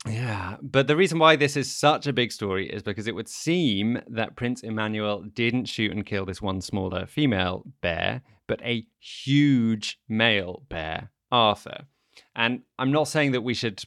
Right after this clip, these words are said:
protect big bears or male bears over small female bears. All bears are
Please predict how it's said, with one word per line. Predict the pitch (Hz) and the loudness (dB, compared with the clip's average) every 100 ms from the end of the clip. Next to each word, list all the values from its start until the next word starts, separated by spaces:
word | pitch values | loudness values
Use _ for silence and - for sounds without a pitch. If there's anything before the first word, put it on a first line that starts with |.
| - | -6
protect | 113 - 110 107 90 | -4 0 -2 -2 -6
big | 110 113 104 - | -2 -2 -2 -2
bears | 104 101 101 101 | 0 2 0 -4
or | 95 | -6
male | 98 98 101 | -4 -2 -4
bears | 98 90 90 | -4 -6 -6
over | 92 85 | -8 -8
small | 92 - 98 92 | -10 -6 -4 -4
female | 87 139 147 95 92 | -2 2 4 4 2
bears. | 90 98 113 | -2 -4 -6
All | - 120 | -10 -10
bears | 101 92 87 - - _ - | -8 -8 -10 -12 -20 _ -14
are | 107 95 | -12 -12